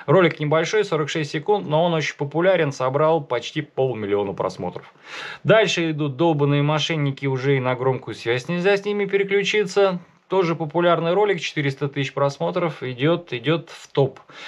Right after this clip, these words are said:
И мой любимый, мой любимый, где я говорю с мошенниками долго, и это... Люди, которые представляются сотрудниками правоохра-, правоохранительных органов.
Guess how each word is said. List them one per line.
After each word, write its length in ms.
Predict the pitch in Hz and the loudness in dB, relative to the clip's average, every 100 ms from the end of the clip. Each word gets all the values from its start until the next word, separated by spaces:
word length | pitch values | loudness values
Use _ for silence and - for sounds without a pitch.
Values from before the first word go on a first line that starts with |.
| - - - - | -14 -16 -18 2
И 120 | 139 | 6
мой 200 | 196 240 | 8 8
любимый, 680 | 226 208 269 262 226 175 143 | 6 4 2 4 2 4 2
мой 260 | 139 220 226 | 4 4 6
любимый, 460 | 226 247 247 233 | 4 2 2 2
где 360 | 185 175 185 180 | 2 2 4 6
я 440 | 170 170 160 156 | 6 6 4 4
говорю 420 | 151 165 160 160 | 2 2 2 2
с 140 | 147 143 | -2 0
мошенниками 840 | 143 - 147 143 127 135 131 127 | 0 0 0 -2 -2 -2 0 -2
долго, 1040 | 98 143 233 226 214 208 175 185 180 170 | 4 6 8 8 8 4 2 2 4 4
и 80 | 143 | 4
это... 1160 | 139 135 135 135 131 127 127 127 127 127 123 123 - - - - _ _ _ _ _ - | 2 0 0 2 4 4 4 4 4 2 0 -2 -16 -18 -20 -20 _ _ _ _ _ 4
Люди, 260 | 147 151 | 6 6
которые 380 | 135 143 156 135 | 2 0 2 -2
представляются 1300 | - 131 - 143 143 127 - 127 120 117 117 110 107 101 | -4 -6 0 2 4 2 0 0 2 4 2 2 -2 -2
сотрудниками 640 | 139 139 139 123 120 117 | -2 -2 -4 -6 -8 -6
правоохра-, 380 | 123 127 139 135 | -6 -2 -2 -2
правоохранительных 1000 | - 139 135 - 143 143 135 113 113 - | 0 0 0 0 0 0 -2 -10 -8 -2
органов. 400 | 196 214 214 | 0 0 -2